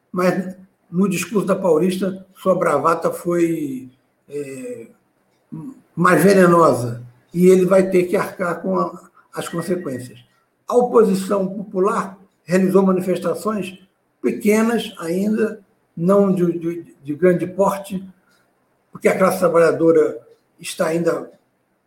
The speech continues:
parada, ol-, olhando os acontecimentos. A composição das manifestações da esquerda é de classe média e, e, e da juventude, e, portanto, você veri-, verifica que há um certo empate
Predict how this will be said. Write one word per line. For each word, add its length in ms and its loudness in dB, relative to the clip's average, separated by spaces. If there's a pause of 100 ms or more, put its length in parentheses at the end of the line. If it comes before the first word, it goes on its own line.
(240)
parada, 440 2
ol-, 400 2
olhando 380 0
os 60 2
acontecimentos. 840 -4 (140)
A 60 -12
composição 880 0 (1160)
das 180 -2
manifestações 600 -2
da 80 2
esquerda 600 -4 (360)
é 100 -2
de 120 0
classe 360 0
média 580 2 (200)
e, 120 -2
e, 500 -6
e 20 -4
da 140 6
juventude, 840 -2 (540)
e, 80 -6
portanto, 440 0
você 180 2
veri-, 340 4
verifica 680 4
que 380 -2 (520)
há 120 4
um 180 6
certo 340 2
empate 880 0